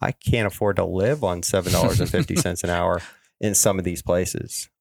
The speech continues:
Speaker 1: Um, and so I was like, "Well, I'll just stay in the dive,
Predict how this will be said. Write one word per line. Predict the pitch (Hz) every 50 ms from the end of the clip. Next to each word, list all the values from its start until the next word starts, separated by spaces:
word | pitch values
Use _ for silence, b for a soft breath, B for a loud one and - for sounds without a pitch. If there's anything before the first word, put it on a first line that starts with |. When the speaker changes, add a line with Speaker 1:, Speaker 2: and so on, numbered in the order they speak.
| _ -
Speaker 1:
Um, | 92 90 90 87 87 87 87 82 - _ _ _ _ _ _ _ _ _ _ _ _ - - - -
and | 95 90 90 87
so | - - 95 82 82
I | 85
was | 87 90 -
like, | 90 90
"Well, | 90 90
I'll | 95 110 120
just | 110 104 95 -
stay | - - 101 92
in | 92 90
the | 87 87
dive, | 87 92 98 101 92 92 -